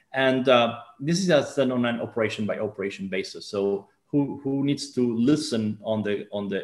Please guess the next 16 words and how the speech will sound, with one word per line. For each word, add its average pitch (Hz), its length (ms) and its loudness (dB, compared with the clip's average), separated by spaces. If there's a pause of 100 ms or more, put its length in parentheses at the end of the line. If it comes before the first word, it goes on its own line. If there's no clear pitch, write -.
(100)
event 110 380 -2
stream 123 500 -2
coming 107 260 -6
from 104 200 -10
Kubernetes 113 580 -2
about 98 220 -6
different 101 280 -12
events 98 360 -8
in 101 80 -14
different - 280 -20
ways? - 280 -10 (420)
Well, 98 180 -4
that 104 100 2
was - 160 -10
a - 40 -20
split. - 300 -20